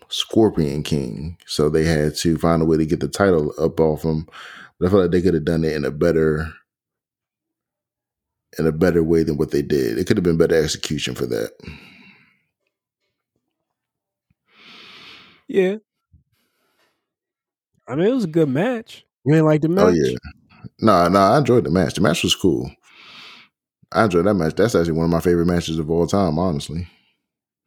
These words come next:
Speaker 1: I
Speaker 2: Yeah, mine
Speaker 1: mean,
Speaker 2: too. I mean, the
Speaker 1: you know.
Speaker 2: buildup was just
Speaker 1: Right.
Speaker 2: it lived up to the buildup.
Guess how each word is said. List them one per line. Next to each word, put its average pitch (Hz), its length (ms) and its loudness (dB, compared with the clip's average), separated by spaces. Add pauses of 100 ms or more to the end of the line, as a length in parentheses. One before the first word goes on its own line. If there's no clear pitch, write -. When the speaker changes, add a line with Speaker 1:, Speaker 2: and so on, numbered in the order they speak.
(2000)
Speaker 1:
I - 40 -6
Speaker 2:
Yeah, 71 120 -2
mine 71 260 -6
Speaker 1:
mean, 76 80 -4
Speaker 2:
too. 87 220 -8 (800)
I - 80 -8
mean, 220 200 2
the 180 60 4
Speaker 1:
you 147 60 0
know. 151 80 0
Speaker 2:
buildup 127 480 2
was 95 200 -2
just - 760 -10 (1300)
Speaker 1:
Right. 71 380 0 (240)
Speaker 2:
it 131 120 -6
lived 151 320 -2
up 131 160 -4
to 110 120 -12
the 92 80 -14
buildup. 87 540 -6